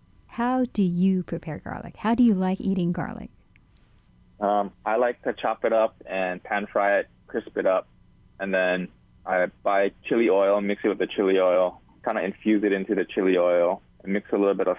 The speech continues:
Speaker 2: salt and pepper into that, and then I use that and mix it with a bunch of different things. I put it on Spam musulis in between the Spam and the rice.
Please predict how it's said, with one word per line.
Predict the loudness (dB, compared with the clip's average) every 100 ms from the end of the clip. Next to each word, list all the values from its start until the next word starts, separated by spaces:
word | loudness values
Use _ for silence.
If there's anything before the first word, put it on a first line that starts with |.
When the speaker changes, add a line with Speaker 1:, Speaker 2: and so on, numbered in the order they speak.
| -2
Speaker 2:
salt | -2 -2
and | -6
pepper | -4 -6 -2 -2
into | -2 -2
that, | 0 0 -2
and | -2
then | -2 -2 -8 -18 _ _ _ _ -8
I | -2
use | 2 2
that | 2 0 0
and | -2
mix | -4 -2
it | -4 -4 _ -6
with | -2
a | -2
bunch | -2 -4 -2
of | -2
different | -2 -4 -4
things. | -2 -2 0 -4 -6 -20 -10
I | -10
put | -4 -2
it | 0
on | 0 0 -4
Spam | -6 -4 -2
musulis | -4 -2 0 2 2 0 0
in | 0
between | 0 0 -2
the | -2
Spam | -2 -4 -2
and | -2
the | 0
rice. | 2 0